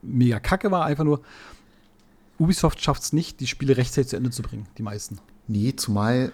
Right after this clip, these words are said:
Speaker 1: Ich hätte auch gern Assassin's Creed
Speaker 2: Mhm.
Speaker 1: Valhalla gespielt,
Speaker 2: Nee,
Speaker 1: aber
Speaker 2: zumal ja eigentlich auch schon relativ früh, oder bei Avatar ist es ja eigentlich schon, bevor du anfängst zu spielen, klar, was Ziel des Spiels ist. Die Menschen sind die Bösen, die,
Speaker 1: Ja.
Speaker 2: ähm, die Na'vi sind die Guten.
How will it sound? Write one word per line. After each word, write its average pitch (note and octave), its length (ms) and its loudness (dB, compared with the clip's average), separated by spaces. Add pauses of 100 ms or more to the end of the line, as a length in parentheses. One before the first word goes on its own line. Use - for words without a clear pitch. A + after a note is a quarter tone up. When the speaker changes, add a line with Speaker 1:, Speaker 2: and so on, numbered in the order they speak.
(160)
Speaker 1:
Ich - 120 -4
hätte F3 100 4
auch - 80 0
gern D3+ 180 4
Assassin's D3+ 360 -2
Creed A#2 140 2
Speaker 2:
Mhm. - 40 0
Speaker 1:
Valhalla C3 240 0
gespielt, G#2+ 360 -6
Speaker 2:
Nee, A#2 100 4
Speaker 1:
aber A#2 60 4
Speaker 2:
zumal A2+ 400 2
ja A2+ 120 0
eigentlich A#2 380 -6
auch A#2+ 120 -10
schon A#2 180 -4
relativ A2+ 520 -2
früh, C#3+ 340 -2
oder A2 200 -2
bei G2+ 180 -2
Avatar A2 380 -4
ist - 140 -4
es G2+ 100 -8
ja G2+ 100 -4
eigentlich G2 340 -8
schon, G2 220 -4
bevor G#2+ 300 -2
du A2+ 100 -6
anfängst A2+ 460 -4
zu A2 80 -6
spielen, G#2 300 -6
klar, G#2 420 -4
was - 480 -6
Ziel B2 260 0
des A2+ 100 -6
Spiels A2 360 -2
ist. - 280 -4 (480)
Die G2+ 40 -4
Menschen A2+ 340 0
sind G#2+ 160 -2
die G2+ 40 -8
Bösen, D3+ 640 2
die, A#2+ 40 -2
Speaker 1:
Ja. B2 180 4
Speaker 2:
ähm, G#2+ 880 -2
die G#2 200 -2
Na'vi G#2 320 -2
sind A#2 200 -2
die G2+ 60 -8
Guten. F3+ 460 0